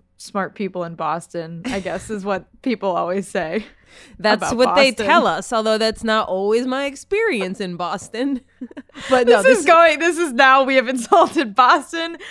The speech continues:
Speaker 1: we have insulted
Speaker 2: The ted X
Speaker 1: ted X.
Speaker 2: people.
Speaker 1: Who
Speaker 2: Yeah.
Speaker 1: else do we need to shit on in the
Speaker 2: I've
Speaker 1: intro
Speaker 2: also
Speaker 1: to this
Speaker 2: ins-,
Speaker 1: podcast?
Speaker 2: I've also insulted myself, which I feel
Speaker 1: Yes.
Speaker 2: like it's all going hand in hand here.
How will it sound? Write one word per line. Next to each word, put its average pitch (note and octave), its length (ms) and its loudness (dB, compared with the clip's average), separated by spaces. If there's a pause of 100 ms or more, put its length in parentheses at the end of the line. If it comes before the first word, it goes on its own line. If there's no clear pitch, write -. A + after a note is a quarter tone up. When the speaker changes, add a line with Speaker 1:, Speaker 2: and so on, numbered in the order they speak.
(180)
Speaker 1:
we D#4 120 -6
have C4+ 100 -4
insulted B3 520 -2
Speaker 2:
The - 40 -8
ted A3 120 0
X C4+ 120 4
Speaker 1:
ted A3 220 4
X. - 80 -4
Speaker 2:
people. F3+ 340 -6 (280)
Speaker 1:
Who C#4+ 120 0
Speaker 2:
Yeah. C4 120 6
Speaker 1:
else B3 200 0
do - 140 -6
we B3 120 -2
need A3+ 220 -2
to A3+ 60 -6
shit G#3+ 260 -2
on F#3+ 220 0
in F#3 80 -8
the F#3+ 120 -6
Speaker 2:
I've G#3+ 100 2
Speaker 1:
intro D#4 140 6
Speaker 2:
also A#4+ 200 4
Speaker 1:
to A#4 60 6
this G#4 80 2
Speaker 2:
ins-, E4+ 80 0
Speaker 1:
podcast? G#3 280 0
Speaker 2:
I've C4+ 140 0
also D#4 320 0
insulted C4+ 600 -4
myself, G3+ 680 -4
which B3+ 180 -8
I A#3 100 0
feel B3+ 280 0
Speaker 1:
Yes. B3 180 2
Speaker 2:
like A#3+ 580 -6 (220)
it's - 320 -12
all B3+ 160 4
going A#3+ 280 4
hand A3+ 280 -4
in G#3+ 100 -4
hand G3+ 360 -6
here. A#3+ 360 -6